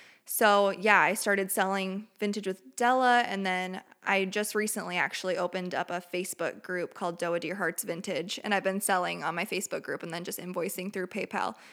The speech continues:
So it's been really fun. I've had several people that say, "Oh my gosh, Mondays are my favorite day because I know you're gonna post your vintage." So it's, that's been another fun creative outlet for me because I do just, I love hunting for vintage finds, and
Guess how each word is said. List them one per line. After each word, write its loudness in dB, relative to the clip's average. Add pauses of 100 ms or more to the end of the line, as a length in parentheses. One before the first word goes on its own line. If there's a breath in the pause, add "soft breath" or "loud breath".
(200 loud breath)
So 4
it's 2
been 4
really 4
fun. 4
I've 0
had 4
several 4
people 0
that 0
say, 2
"Oh 0
my 0
gosh, 0
Mondays 2
are 2
my 0
favorite -4
day 0
because -4
I 0
know -2
you're -2
gonna -2
post -6
your -2
vintage." 0
So 4 (480 loud breath)
it's, 2 (300)
that's 8
been 4
another 6
fun 2
creative 0
outlet 0
for -2
me -4
because -4
I 2
do -2
just, -6
I 0
love 0
hunting -6
for -6 (140)
vintage -4
finds, -4
and -10